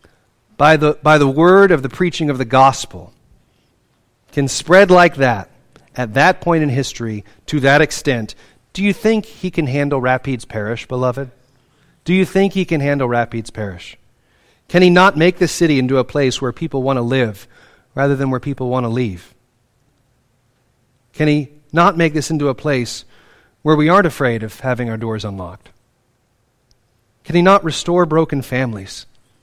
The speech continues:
and win back the hearts of innumerable fatherless children? Can he not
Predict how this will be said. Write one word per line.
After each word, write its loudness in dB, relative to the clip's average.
and -6
win 0
back 2
the -4
hearts -4
of -6
innumerable -4
fatherless -2
children? -16
Can -2
he 2
not 2